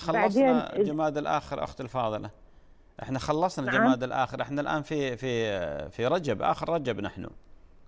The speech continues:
Speaker 1: لا، زوجي توفي في جماد الآخر.
Speaker 2: ها، توفي
Speaker 1: في ثمانية جماد الآخر.
Speaker 2: ثمانية جماد الآخر،
Speaker 1: إيش،
Speaker 2: طيب.
Speaker 1: شو وقت، شو وقت أتخلص العدة مالتي؟
Speaker 2: إن شاء الله، أبشر.
Speaker 1: السؤال الثالث،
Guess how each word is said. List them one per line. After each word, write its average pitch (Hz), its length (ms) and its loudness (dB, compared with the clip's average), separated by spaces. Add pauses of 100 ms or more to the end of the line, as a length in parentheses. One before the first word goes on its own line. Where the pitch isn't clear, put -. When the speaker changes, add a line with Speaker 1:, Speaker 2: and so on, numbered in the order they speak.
(160)
Speaker 1:
لا، 262 280 2
زوجي 226 440 6
توفي 185 560 6
في 202 160 4
جماد 170 400 6
الآخر. 139 480 0
Speaker 2:
ها، 117 420 4
توفي 143 240 2
Speaker 1:
في - 120 2
ثمانية 226 340 6
جماد 185 400 0
الآخر. 170 220 -2
Speaker 2:
ثمانية 139 340 4
جماد 110 420 0
الآخر، 85 440 0
Speaker 1:
إيش، - 120 -4
Speaker 2:
طيب. 196 200 6
Speaker 1:
شو - 160 -2
وقت، 277 360 4 (220)
شو 262 60 2
وقت 254 300 0
أتخلص 208 580 2
العدة 180 360 4
مالتي؟ 165 360 2
Speaker 2:
إن 165 60 4
شاء 127 220 4
الله، 82 140 -4
أبشر. - 140 4
Speaker 1:
السؤال 269 440 6
الثالث، 208 600 6